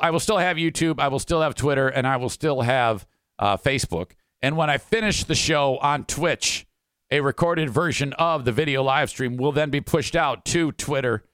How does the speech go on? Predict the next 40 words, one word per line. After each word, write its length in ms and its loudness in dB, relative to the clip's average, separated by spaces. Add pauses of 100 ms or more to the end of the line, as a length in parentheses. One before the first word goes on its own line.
(180)
YouTube, 540 -2
and 260 -2
Facebook, 460 -2
so 100 -6
you 120 -4
can 140 -6
watch 240 0
it 100 -2
there 140 2
if 100 -4
you 80 -2
want. 260 -2 (320)
But 360 0 (360)
the 140 2
only 280 0
live 420 2
way 320 2
you 160 -2
will 100 0
be 120 0
able 140 2
to 60 -2
get 240 -4
the 240 -4
show 560 0 (400)
very 260 0
soon 480 0 (320)
is 400 2
on 320 0
Twitch. 480 -4 (320)
And 260 -4
right 200 2
away, 380 2
some 280 0
of 40 0
you 80 2
are 40 2
like, 220 0
"Wait, 340 0 (460)
w-, 240 -10